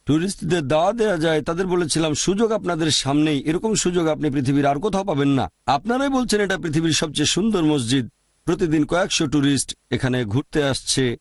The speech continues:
এখানে টাকা খরচ করছে, সুযোগ আপনাদের সামনেই।" তাই সেখানে তাদের বলেছিলাম যে কিভাবে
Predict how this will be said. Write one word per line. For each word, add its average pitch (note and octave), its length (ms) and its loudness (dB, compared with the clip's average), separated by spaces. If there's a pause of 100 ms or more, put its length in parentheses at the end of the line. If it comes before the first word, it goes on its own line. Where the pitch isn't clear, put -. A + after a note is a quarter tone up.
(640)
এখানে A#2 220 -2
টাকা C3 240 -4
খরচ E3+ 280 -4
করছে, C3+ 540 -2
সুযোগ A#3+ 340 0
আপনাদের A3+ 320 -2
সামনেই।" D#3+ 460 0
তাই F#3+ 520 -2
সেখানে C#3+ 560 -2 (100)
তাদের D3+ 240 0
বলেছিলাম E3+ 460 0
যে G3+ 120 0
কিভাবে D#3 600 -2